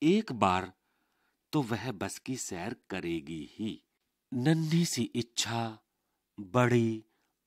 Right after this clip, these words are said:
और बड़ी होती चली गई। वल्ली बड़ी हसरत से उन लोगों की तरफ देखती जो सड़क के नुक्कड़ पर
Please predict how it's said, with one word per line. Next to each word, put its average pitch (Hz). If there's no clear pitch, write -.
और 185
बड़ी 101
होती 101
चली 76
गई। 67
वल्ली 180
बड़ी 131
हसरत 139
से 82
उन 170
लोगों 123
की 107
तरफ 104
देखती 92
जो 143
सड़क 143
के 139
नुक्कड़ 110
पर 76